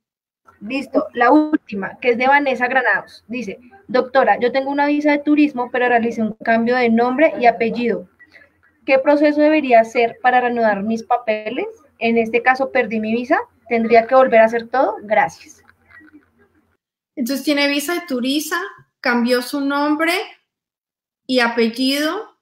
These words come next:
Speaker 2: ¿y qué debía hacer? Bueno, y si tiene su visa y en ese caso per-, en este caso, "perdí mi visa", no, no, no, no la perdió. Mire lo que yo le recomiendo, y si usted cambió su nombre, siempre viaje con el documento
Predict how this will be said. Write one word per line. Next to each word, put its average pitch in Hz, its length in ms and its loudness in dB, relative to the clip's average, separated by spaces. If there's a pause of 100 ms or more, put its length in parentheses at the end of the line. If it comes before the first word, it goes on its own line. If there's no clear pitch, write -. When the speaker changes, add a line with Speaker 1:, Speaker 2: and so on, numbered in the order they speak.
(140)
Speaker 2:
¿y 233 120 -8
qué 262 140 0
debía 269 340 0
hacer? 262 380 -4 (100)
Bueno, 240 340 0 (800)
y 262 220 -4 (260)
si 254 200 -6
tiene 285 280 -2
su 311 280 -6
visa 294 540 -4 (140)
y 254 320 -4
en 233 100 0
ese 254 240 -6
caso 285 320 -8
per-, 226 360 -6
en 240 140 -4
este 247 300 -6
caso, 294 520 -6 (140)
"perdí 233 280 -2
mi 240 200 -2
visa", 262 320 -6
no, 240 380 0
no, 226 200 0
no, 196 180 -8
no 220 120 -6
la 233 120 -4
perdió. 208 300 -12 (420)
Mire 285 220 -2
lo 359 100 -2
que 320 120 -2
yo 247 80 2
le 262 120 0
recomiendo, 233 800 -2
y 240 80 -8
si 247 180 -8
usted 277 460 -2
cambió 339 300 -4 (100)
su 339 220 -8
nombre, 262 580 -2
siempre 277 540 -4
viaje 294 400 -2
con 285 140 -4
el 233 140 -2
documento 240 920 -2